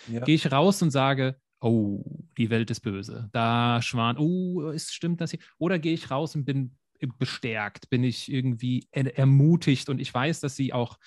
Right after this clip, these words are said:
Speaker 2: über das Thema Achtsamkeit auf Ihren Vorträgen sprechen und ich glaube, dass
Speaker 1: Ja.
Speaker 2: das ein wichtiger Hebel ist, um genau das zu vermeiden, dass die Leute nicht rausgehen und die schwarzen Wolken nur sehen.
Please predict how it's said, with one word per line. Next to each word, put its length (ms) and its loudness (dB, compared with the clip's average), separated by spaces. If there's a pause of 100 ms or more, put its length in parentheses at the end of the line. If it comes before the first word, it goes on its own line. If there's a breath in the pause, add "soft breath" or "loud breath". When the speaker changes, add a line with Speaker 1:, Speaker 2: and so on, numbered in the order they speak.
(180 loud breath)
Speaker 2:
über 120 -2
das 120 -4
Thema 240 0
Achtsamkeit 600 -2
auf 120 -8
Ihren 180 -4
Vorträgen 500 -2
sprechen 280 -4
und 80 -2
ich 100 -10
glaube, 200 -2
dass 100 0
Speaker 1:
Ja. 40 -4
Speaker 2:
das 120 -4
ein 100 0
wichtiger 380 0
Hebel 340 2
ist, 140 -6
um 120 -4
genau 280 -4
das 260 -8
zu 120 -8
vermeiden, 420 2
dass 100 0
die 80 -6
Leute 300 0
nicht 180 -4
rausgehen 380 -4
und 100 -8
die 60 -8
schwarzen 400 -6
Wolken 320 0
nur 160 -2
sehen. 240 -6